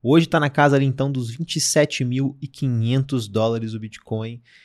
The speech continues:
E o Ether também segue o mesmo caminho. Tivemos uma queda ali nas últimas vinte e quatro horas e também nos últimos sete dias.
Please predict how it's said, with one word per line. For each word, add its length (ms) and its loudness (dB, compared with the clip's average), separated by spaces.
E 100 2
o 160 4
Ether 360 -2
também 420 0
segue 400 2
o 20 4
mesmo 280 0
caminho. 600 0
Tivemos 420 -8
uma 140 -6
queda 440 -2
ali 180 -4
nas 80 -8
últimas 280 -6
vinte 120 -6
e 60 -12
quatro 260 0
horas 320 2
e 80 -2
também 380 0
nos 160 -2
últimos 340 -4
sete 300 0
dias. 480 -6